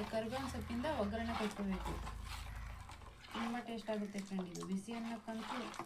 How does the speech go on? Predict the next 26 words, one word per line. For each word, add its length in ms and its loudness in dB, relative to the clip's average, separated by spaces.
ಭಾಳ 180 2
ಚೆನ್ನಾಗುತ್ತೆ. 560 0
ತಿಳಿ 320 2
ಸಾರು 300 2
ಹೊಟ್ಟೆ 280 -2
ತುಂಬ 140 2
ಊಟ 120 0
ಮಾಡ್ಬೋದು 340 2
ನೋಡಿ 220 4
ಫ್ರೆಂಡ್, 280 2
ಈ 100 -2
ಥರ 80 0
ಮಾಡ್ಕೊಬಿಟ್ರೆ. 680 0
ಇನ್ನೊಂದು 320 0
ಹೊತ್ತಿಗೆ 360 -2
ಅಂದರೆ 180 0
ಎರಡು 220 2
ಹೊತ್ತಿಗೆ 300 -4
ಸರಿ 240 4
ಆಗಲ್ಲ, 240 6
ಒಂದೇ 300 2
ಹೊತ್ತಿಗೆ 340 -2
ಒಂದೇ 260 0
ಊಟಕ್ಕೆ 320 -6
ಮಾಡ್ಕೋಬೇಕು. 420 0
ತುಂಬ 140 0